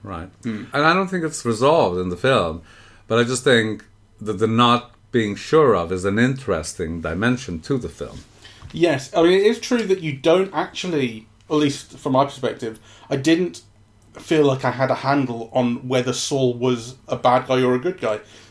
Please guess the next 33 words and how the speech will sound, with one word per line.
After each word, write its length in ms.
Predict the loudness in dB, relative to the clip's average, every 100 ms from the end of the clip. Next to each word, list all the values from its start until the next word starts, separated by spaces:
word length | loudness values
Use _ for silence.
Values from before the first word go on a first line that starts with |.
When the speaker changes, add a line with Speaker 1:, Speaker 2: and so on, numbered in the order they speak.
| _ -20 -20 -18 -18 -4
Speaker 2:
We 120 | -2
first 300 | 4 4 4
hear 160 | 2 4
about 300 | 4 2 0
him 120 | -2
when 140 | 0 2
we 120 | 2
eventually 420 | 4 2 0 -4
do 280 | 0 2 2
hear 320 | 0 -2 -2
about 340 | -2 -6 -6 -10
him. 180 | -12 -12
Speaker 1:
Hmm. 140 | -10 -10 -12 -20 -16 -2
Speaker 2:
We're 140 | 0
supposed 260 | 4 2 2
to 40 |
be 80 | 0
thinking 280 | 0 0 0
of 100 | -2
him 140 | -2
as 100 | -4
a 40 | 2
bad 260 | 4 4
guy. 140 | 0 -6
He's 100 | -4
tried 200 | -4 -4
to 60 | -6
burn 220 | -6 -4
down 160 | -6
the 80 | -6 -2
house 200 | -2 0
once 200 | -2 -2
before, 540 | -6 -10 -4 -2 -4